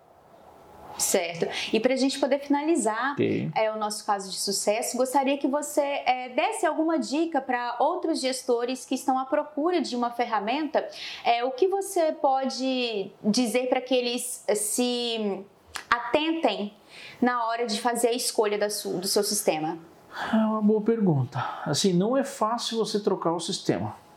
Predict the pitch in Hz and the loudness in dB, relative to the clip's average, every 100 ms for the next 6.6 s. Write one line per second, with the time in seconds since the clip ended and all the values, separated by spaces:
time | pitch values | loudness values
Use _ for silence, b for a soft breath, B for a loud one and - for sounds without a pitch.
0 | - - 104 120 127 98 90 - - - | -20 -2 2 2 2 -2 -2 -6 -8 -2
1 | 110 117 - - - - - - 165 185 | 0 -2 -8 -6 -2 -4 -4 -2 2 4
2 | 185 220 208 233 240 226 214 208 156 139 | 4 2 2 2 2 2 4 4 2 -2
3 | 127 120 - 92 - _ _ - - - | 0 -2 -4 -8 -8 _ _ -20 -20 -20
4 | - - - - - - - 131 - 147 | -20 -20 -20 -20 -20 -12 0 0 4 2
5 | 135 - - 160 165 254 262 208 160 127 | 2 0 2 2 2 2 2 4 4 2
6 | 135 127 151 220 185 | 2 4 2 2 -4